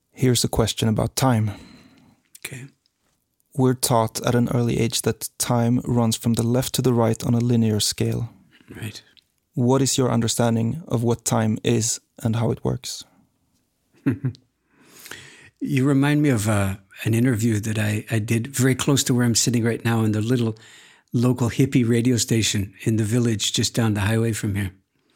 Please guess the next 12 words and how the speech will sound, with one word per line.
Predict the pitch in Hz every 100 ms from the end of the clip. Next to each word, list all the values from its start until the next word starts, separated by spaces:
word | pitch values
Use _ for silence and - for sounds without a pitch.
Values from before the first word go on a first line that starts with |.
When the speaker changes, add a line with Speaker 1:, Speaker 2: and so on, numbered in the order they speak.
| _ - - _ _ -
Speaker 2:
And, | 117 113 110
uh, |
in | 110 110
fact, | 123 147 139
I | 123
told | - 127
the | 117
story | - 127 120 117 -
on | 117 110
the | 110
last | 113 123 -
record, | 135 139 120 98